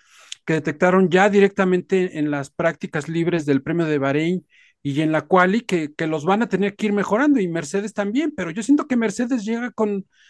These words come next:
con, con, a veces, este, como que un poquito confiados en exceso, ¿no? De que las cosas les van a salir mejor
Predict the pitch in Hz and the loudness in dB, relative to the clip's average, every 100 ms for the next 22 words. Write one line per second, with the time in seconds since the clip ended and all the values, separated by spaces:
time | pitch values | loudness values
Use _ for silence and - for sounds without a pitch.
0 | _ _ _ 190 190 185 190 190 196 196 | _ _ _ 0 0 2 4 4 2 0
1 | 196 - 185 214 277 - 202 - - 175 | -2 0 2 4 2 4 0 0 -6 -4
2 | 165 165 156 - 175 165 - 170 190 226 | -4 -6 -8 -6 -4 -4 -4 -2 -2 -2
3 | - 196 240 202 196 _ _ _ - 175 | -6 0 0 0 -8 _ _ _ -2 0
4 | 160 196 196 190 202 208 202 170 143 - | 0 2 4 4 4 0 0 -2 -2 -4
5 | 180 156 135 127 156 180 - 143 135 131 | -8 -6 -4 -2 -2 -4 -2 -2 -2 -4
6 | - 165 185 165 156 156 165 151 147 147 | -6 -4 -4 -2 -2 0 -2 0 2 2
7 | 143 131 151 143 | 0 0 0 -2